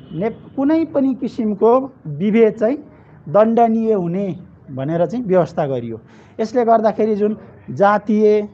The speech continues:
होइन, धार्मिक, होइन, लैङ्गिक जुन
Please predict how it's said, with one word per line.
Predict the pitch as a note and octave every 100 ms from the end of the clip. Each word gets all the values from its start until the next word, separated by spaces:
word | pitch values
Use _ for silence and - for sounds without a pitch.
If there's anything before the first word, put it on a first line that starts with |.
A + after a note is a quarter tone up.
| F#3+
होइन, | C#3 F#3+ D4 - - - -
धार्मिक, | E3+ D3+ G3 G#3+ A3 G#3+ G#3+ - - - -
होइन, | C#3 A3+ B3 - -
लैङ्गिक | D3+ G3 G#3+ A3 G3 G#3+ G#3+ - - _ _ _ - - -
जुन | D3 G#3 G#3+